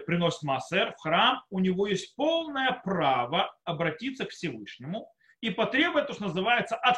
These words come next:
второй части, то есть от второй стороны сделки, исполнить свою часть. То есть я своё сделал, теперь твоё дело. Э, в отличие от этого,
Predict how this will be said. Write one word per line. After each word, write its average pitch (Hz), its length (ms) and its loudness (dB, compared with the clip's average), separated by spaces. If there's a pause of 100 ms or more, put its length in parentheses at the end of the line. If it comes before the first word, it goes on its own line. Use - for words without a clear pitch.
(120)
второй 214 500 4
части, 175 500 0
то 156 60 -6
есть - 160 -12 (160)
от 170 120 0
второй 240 260 2
стороны 190 640 0
сделки, 135 720 -4 (200)
исполнить 349 420 0
свою 302 180 0
часть. 240 300 -6 (400)
То 185 60 -2
есть - 100 -4
я 285 200 6
своё 185 260 0
сделал, 254 380 0
теперь 285 300 -10
твоё 254 240 -6
дело. 190 280 -8 (1900)
Э, 165 260 4
в 165 80 2
отличие 277 460 6
от 202 160 2
этого, 233 640 2